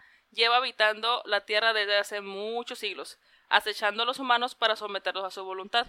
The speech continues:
Gracias a su capacidad de mutar de su forma natural a la humana, han podido infiltrarse entre nosotros,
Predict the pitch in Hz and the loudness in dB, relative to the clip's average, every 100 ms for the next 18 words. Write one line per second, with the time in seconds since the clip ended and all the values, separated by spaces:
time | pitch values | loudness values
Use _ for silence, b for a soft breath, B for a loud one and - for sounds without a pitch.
0 | - _ _ _ _ _ _ _ _ _ | -6 _ _ _ _ _ _ _ _ _
1 | _ _ 208 240 294 381 - 311 262 240 | _ _ 2 4 4 0 0 2 0 2
2 | 208 220 269 269 240 240 - _ _ _ | 4 4 0 0 2 2 0 _ _ _
3 | _ _ - 220 - - 214 226 247 214 | _ _ -8 -8 -6 -6 -2 2 2 4
4 | 208 - - 220 247 254 233 240 - - | 2 4 4 4 4 4 4 2 -4 -4
5 | - 214 226 233 240 254 233 214 196 208 | 4 4 4 -2 -2 -4 -6 -2 -2 -2
6 | 202 202 196 294 262 240 | -6 -2 2 2 2 -8